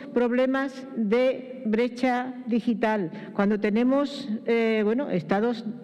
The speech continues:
de, de, de, de precario y de vulnerabilidad enorme,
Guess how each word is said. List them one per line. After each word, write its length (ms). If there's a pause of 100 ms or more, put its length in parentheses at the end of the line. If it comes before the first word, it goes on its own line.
(120)
de, 840
de, 320
de, 240
de 120
precario 640
y 80
de 140
vulnerabilidad 760
enorme, 500